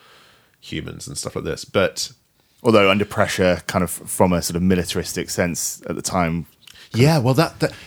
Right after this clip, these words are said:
Speaker 1: actually a theme within it, but again, it's a theme within the whole story of it rather than the film itself. But which I do find really interesting watching it is just how, but how weird nations are.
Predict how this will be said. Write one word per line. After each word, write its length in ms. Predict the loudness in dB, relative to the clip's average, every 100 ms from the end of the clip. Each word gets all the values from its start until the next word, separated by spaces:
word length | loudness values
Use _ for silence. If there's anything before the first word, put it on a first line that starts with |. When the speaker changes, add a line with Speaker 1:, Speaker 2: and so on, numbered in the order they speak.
| -2
Speaker 1:
actually 520 | 0 2 2 0 -2 -10 _ _
a 140 | -2 -2
theme 480 | -4 0 2 2 0
within 260 | 2 2
it, 140 | 0 -2
but 120 | 0
again, 280 | 2 2 2
it's 140 | -4
a 40 | -2
theme 280 | -2 0
within 420 | 0 0 0 -4 -4
the 220 | -2 0
whole 300 | 2 2 -2
story 560 | -6 -2 2 4 4 2
of 120 | 0
it 80 | 0
rather 360 | 2 2 2 -2
than 200 | -4 -6
the 60 |
film 240 | -2 -2 0
itself. 500 | -2 0 0 -4 -12 -20 -20 -20 _ _ 0
But 120 | 0
which 120 | 2
I 40 | 0
do 260 | 4 2
find 500 | 2 0 0 -2 -8 -12
really 380 | 0 2 4 0
interesting 540 | -2 -4 -4 -4 -2
watching 360 | 0 0 0 -6
it 160 | -8 -4
is 140 | -4
just 240 | -4 -6 -4
how, 540 | 0 2 2 -2 -6 -6
but 140 | 0
how 160 | 2 2
weird 520 | 2 2 2 0 -4 -12 _ _ _ _
nations 600 | -2 0 0 -4 -8 -10
are. 320 | -6 -6 -8